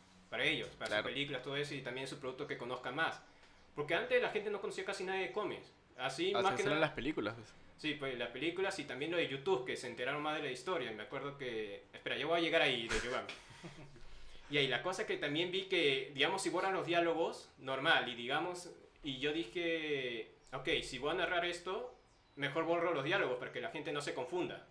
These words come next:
Speaker 2: Claro.
Speaker 1: Claro, por eso, a mí tendría sentido. <clears throat> Y digamos, y si hago todo un cómic entero, si narro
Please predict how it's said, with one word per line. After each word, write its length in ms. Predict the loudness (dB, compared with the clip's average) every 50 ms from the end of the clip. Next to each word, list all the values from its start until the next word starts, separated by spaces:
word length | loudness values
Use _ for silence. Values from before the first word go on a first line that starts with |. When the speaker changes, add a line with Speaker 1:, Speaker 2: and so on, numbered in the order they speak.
| -10 -8 -6 -2
Speaker 2:
Claro. 280 | 0 2 2 2 2
Speaker 1:
Claro, 180 | 0 -4 -6 -10 -12 -16 -12 -6
por 120 | -2 0 0
eso, 160 | 0 0 0 0
a 80 | 0 0 0
mí 260 | 0 0 -2 -2 -4 -6 -10 -8
tendría 300 | -6 -6 -2 -2 -2 -2
sentido. 400 | -2 -2 -2 0 0 0 0 0 -4 -8 -16 -20 _ _ -10
<clears throat> 80 | -8 -8 -8 -10 -14 -20 -20 -20 -20 -20 _ _ -20 -20 -20 -20 -20 -20 -12 -4
Y 100 | -2 2
digamos, 400 | 4 6 6 6 6 4 2 0
y 60 | 0 0
si 180 | 0 2 2
hago 220 | 2 2 2 0 -2
todo 220 | 0 0 0 2
un 100 | 2 0
cómic 280 | 2 2 4 4 4 4
entero, 260 | 4 4 2 2 2
si 120 | 2 2
narro 280 | 0 2 0 0 -2